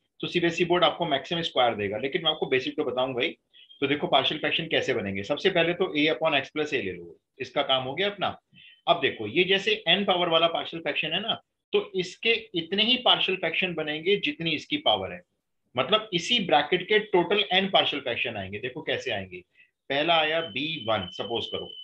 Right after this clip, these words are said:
उसके नीचे आया x plus b, फिर आया बी टू, उसके नीचे क्या आया, x plus b का whole square आया, फिर आया बी थ्री, उसके नीचे क्या आया, x plus b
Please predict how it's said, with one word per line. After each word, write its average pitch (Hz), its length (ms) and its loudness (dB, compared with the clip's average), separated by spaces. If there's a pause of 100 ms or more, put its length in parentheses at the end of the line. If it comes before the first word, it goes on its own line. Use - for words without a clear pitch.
(460)
उसके 139 260 2
नीचे 175 260 2
आया 160 260 4 (120)
x 127 200 0
plus 113 320 -2
b, 92 80 -12 (500)
फिर 175 140 0
आया 170 320 2
बी 165 400 -2
टू, 143 100 -2 (1120)
उसके 135 220 -2
नीचे 175 280 2
क्या 175 180 4
आया, 180 240 2 (160)
x - 240 -4
plus 165 240 -2
b 131 280 -4
का 180 80 -2 (100)
whole 185 280 2
square 123 280 -2
आया, 92 200 -6 (520)
फिर 185 120 2
आया 185 200 2 (100)
बी 175 200 2
थ्री, 123 360 -8 (920)
उसके 143 240 -4
नीचे 190 260 -2
क्या 185 180 0
आया, 185 260 -2 (360)
x 143 240 2
plus 180 360 -2
b 139 200 -4